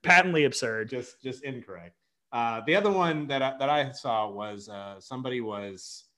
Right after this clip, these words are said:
Speaker 2: saying that Alabama is doing too much of the bunting and the slapping and the need to hit away. But I mean, they,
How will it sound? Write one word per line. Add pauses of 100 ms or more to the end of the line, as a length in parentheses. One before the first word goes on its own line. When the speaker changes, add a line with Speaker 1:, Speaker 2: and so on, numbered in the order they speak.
(140)
Speaker 2:
saying
that
Alabama
is
doing
too
much
of
the
bunting
and
the
slapping
and
the
need
to
hit
away. (460)
But
I
mean,
they,